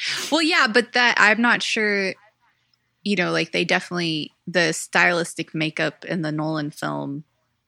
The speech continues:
is very stylistic. I, I don't, I mean, I could be wrong. I feel like it looks different than the comics, though,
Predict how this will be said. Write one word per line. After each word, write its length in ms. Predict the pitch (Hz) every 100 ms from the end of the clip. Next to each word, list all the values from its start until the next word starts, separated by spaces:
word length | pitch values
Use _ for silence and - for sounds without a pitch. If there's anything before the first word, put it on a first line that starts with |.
| _ _
is 140 | - 185
very 280 | 185 170 156
stylistic. 880 | - 170 151 143 151 - 156 - - - _ _ _
I, 100 | 165 - _ _ _ _ 175
I 80 | 202
don't, 120 | -
I 120 | 208
mean, 160 | 226 226
I 100 | 233
could 140 | 247
be 100 | 180
wrong. 340 | 143 139 - - - - - _ _
I 80 | 190
feel 160 | 185 190
like 140 | 165
it 80 | 117
looks 160 | 170
different 400 | - - - 151
than 140 | 156 156
the 100 | 170
comics, 480 | - - - - -
though, 240 | - 190